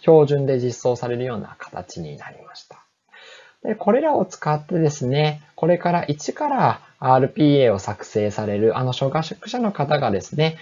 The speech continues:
あの、こういったサンプルを使ってすぐに業務の自動化を行うことが可能となっております。なので、こういった機能を使ってですね、新しく、あの、サンプルを使ってデスクトップのフローを実装いただけますので、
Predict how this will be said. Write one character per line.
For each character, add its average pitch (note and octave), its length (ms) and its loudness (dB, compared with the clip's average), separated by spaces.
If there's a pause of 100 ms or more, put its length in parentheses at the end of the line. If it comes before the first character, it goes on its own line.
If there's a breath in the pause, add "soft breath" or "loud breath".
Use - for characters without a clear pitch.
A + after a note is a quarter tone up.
(200 loud breath)
あ E3+ 100 -2
の、 E3+ 600 4
こ G#3 100 0
う - 20 2
い - 20 2
っ - 20 0
た G3 80 -2
サ G#3 180 -2
ン B3 120 -2
プ B3 120 0
ル A#3+ 100 2
を A#3 80 2
使 A#3 240 -2
っ A#3 80 -2
て A3 200 4
す C4+ 240 -2
ぐ C#4 140 -2
に A2 260 2 (100)
業 D3+ 200 6
務 C3+ 140 0
の G2 100 -2
自 G2 200 -4
動 G#2 220 2
化 A2 200 0
を G#2 160 2
行 - 140 -8
う A2+ 200 -4
こ - 120 -12
と A3 120 -6
が A#3 220 -2
可 - 140 -10
能 F2+ 220 -4
と E2+ 140 -10
な D2+ 100 -14
っ - 60 -20 (100)
て G2+ 360 -8
お - 60 -20
り - 100 -20
ま - 140 -20
す。 - 200 -20 (840 loud breath)
な A#3 80 4
の A#3 140 6
で、 G#3 220 8
こ B3 160 2
う C4 60 4
い C4 40 -2
っ - 20 -20
た C#4+ 100 -4
機 D4 140 -8
能 D4 160 -2
を F#3+ 60 2
使 - 220 -2
っ E3 80 2
て E3 100 2
で E3+ 100 6
す D#3 140 0
ね、 E3+ 300 2 (200 loud breath)
新 F3 380 2
し - 160 -6
く、 E3 400 6 (220 soft breath)
あ B2+ 240 -2
の、 A#2 100 -4
サ B2+ 180 -6
ン B2 120 -8
プ C3 80 -2
ル B2+ 80 0
を A#2 40 -2
使 - 160 -10
っ B2 60 -6
て B2 100 -6
デ A#2+ 120 -2
ス - 80 -18
ク C#3+ 100 -10
ト F3+ 100 -4
ッ - 40 -8
プ - 160 -10
の E3+ 80 -4
フ D3+ 140 0
ロ D#3 140 6
ー - 20 6
を G#2 120 4
実 G2 240 -6
装 A2 180 0
い G#2+ 60 0
た A2+ 100 -8
だ B2 100 -6
け - 120 -10
ま E3 140 -6
す D#3 120 -10
の A2 200 -6
で、 F#3 320 0